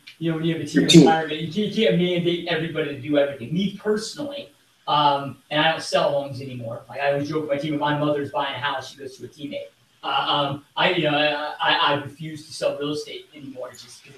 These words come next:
Speaker 1: again, that, that puts back in retraction mode. Um, but, uh, uh, yeah, I will not work with a client without a buyer broker signed. I mean, it's just a buyer broker, buyer employment agreement, whatever it's called in your area,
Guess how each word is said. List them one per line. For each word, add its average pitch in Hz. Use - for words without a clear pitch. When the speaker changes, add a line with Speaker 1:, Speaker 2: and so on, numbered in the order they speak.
Speaker 1:
again, 139
that, -
that -
puts 151
back -
in -
retraction 151
mode. 120
Um, 147
but, 202
uh, 202
uh, 185
yeah, 196
I 185
will 185
not 170
work 165
with 151
a 143
client 143
without 139
a -
buyer 123
broker 117
signed. 117
I 147
mean, 147
it's 147
just 151
a -
buyer 160
broker, 160
buyer 151
employment 147
agreement, 147
whatever 143
it's 147
called 143
in 147
your 143
area, 139